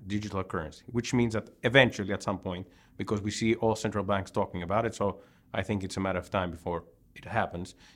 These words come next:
you'll see the U S dollar or the euro issuing a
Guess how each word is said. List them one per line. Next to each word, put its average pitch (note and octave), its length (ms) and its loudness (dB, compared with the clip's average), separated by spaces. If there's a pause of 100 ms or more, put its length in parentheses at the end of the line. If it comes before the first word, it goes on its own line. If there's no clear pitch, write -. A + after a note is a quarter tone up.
you'll A#2+ 180 4
see A2+ 420 4
the G#2 140 2
U A2 180 2
S G2 120 -2
dollar G2 440 0
or G2 220 0
the G2+ 100 -2
euro F#2+ 460 0 (460)
issuing G2 640 2 (500)
a A2 260 6